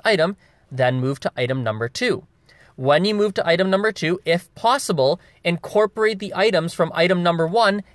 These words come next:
in item number two. So if you've learned the present tense,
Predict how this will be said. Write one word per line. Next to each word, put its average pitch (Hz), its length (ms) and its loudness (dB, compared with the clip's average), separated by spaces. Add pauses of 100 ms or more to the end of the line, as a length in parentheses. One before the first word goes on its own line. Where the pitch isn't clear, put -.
(100)
in 214 360 0
item 165 280 2
number 143 240 0
two. 220 360 -2 (300)
So - 120 -2
if 160 80 -2
you've 214 160 -2
learned 214 240 4
the 180 60 0
present 190 720 -2
tense, 180 580 -4